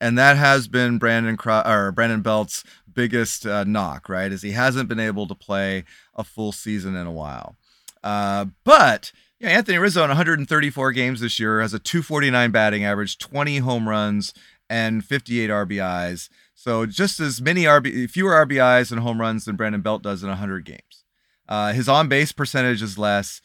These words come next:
His O P S is almost two hundred, is almost two hundred points less than Brandon Belt's. I feel like, you know, Anthony Rizzo is not the solution to the Giants' problem.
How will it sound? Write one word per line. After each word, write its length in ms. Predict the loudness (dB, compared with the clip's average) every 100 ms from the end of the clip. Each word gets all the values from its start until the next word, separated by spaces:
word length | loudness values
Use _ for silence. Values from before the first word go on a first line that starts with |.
| _
His 120 | -4 -2
O 100 | -2
P 200 | 0 4
S 240 | 4 2
is 120 | -4
almost 360 | -2 -2 -2 -4
two 200 | -4 -2
hundred, 280 | 0 0 0
is 240 | -4 -6
almost 320 | -4 -2 -2 -2
two 100 | -2
hundred 220 | -2 -4
points 340 | -4 -4 -4
less 400 | -4 -4 -6 -14 _ _ -8
than 140 | -6
Brandon 280 | -4 -6 -6
Belt's. 380 | -6 -8 -10 -20 _ _ -16
I 60 | -10
feel 240 | -4 2
like, 300 | 4 4 0 _ _
you 100 | -4
know, 180 | -2 -2 -2
Anthony 300 | -4 -2 0
Rizzo 280 | 0 0 -2
is 140 | 0
not 300 | 0 0 0
the 80 | -6
solution 500 | -6 -4 -4 -4 -6
to 60 |
the 100 | -6
Giants' 320 | -6 -8 -8 -8
problem. 420 | -8 -8 -10